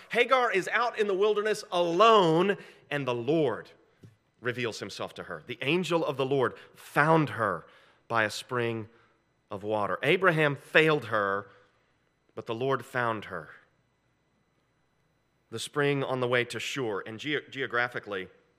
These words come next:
um, this is a, um, a route that would have led to Hagar finding her way back to Egypt. So I think this is also a tidbit that, that is revealing about Hagar, that she's not thinking in terms of,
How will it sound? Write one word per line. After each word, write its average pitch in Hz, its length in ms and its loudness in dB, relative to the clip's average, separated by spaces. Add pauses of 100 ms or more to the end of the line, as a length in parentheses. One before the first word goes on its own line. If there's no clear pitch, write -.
(520)
um, 104 180 -12
this 123 160 -10
is 123 140 -8
a, 110 160 -4 (420)
um, 101 340 -6 (480)
a 110 100 -8
route 123 440 2
that 117 180 -4
would 123 120 -2
have 113 180 -4 (280)
led 117 360 -4
to 113 140 -8
Hagar 107 420 -4
finding 113 360 -8
her 110 120 -8
way 104 120 -6
back 101 240 -10
to - 100 -18
Egypt. 101 480 -18 (120)
So 113 340 -10 (300)
I 127 60 -8
think 214 200 -10
this 170 180 -6
is 143 100 -10
also 156 360 -4
a 113 40 -6
tidbit 117 680 -10 (360)
that, 120 300 -8
that 120 260 -8
is 123 200 -10 (240)
revealing 123 680 -2
about 113 300 -4
Hagar, 110 600 -6 (340)
that 135 160 -6
she's 170 300 -8
not 185 400 -2
thinking 190 380 -2
in 135 220 -6
terms 175 420 -4
of, 107 400 -4